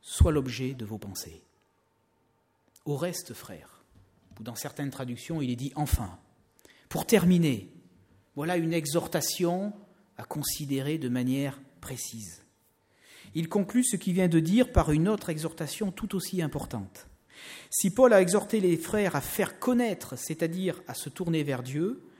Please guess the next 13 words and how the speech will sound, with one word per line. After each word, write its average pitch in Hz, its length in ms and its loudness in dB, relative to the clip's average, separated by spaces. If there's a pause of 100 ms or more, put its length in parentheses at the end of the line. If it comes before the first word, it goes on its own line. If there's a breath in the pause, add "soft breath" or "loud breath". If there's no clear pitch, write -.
(500 loud breath)
maintenant 170 480 4
il 160 160 2
invite 151 340 2
les 156 100 0
frères 196 600 -2
à - 120 -8 (120)
aspirer 160 1040 -2
à 110 100 -10
ce - 120 -8
qui - 200 -8
est 95 40 -4
de 90 100 -6
Dieu. 85 260 -12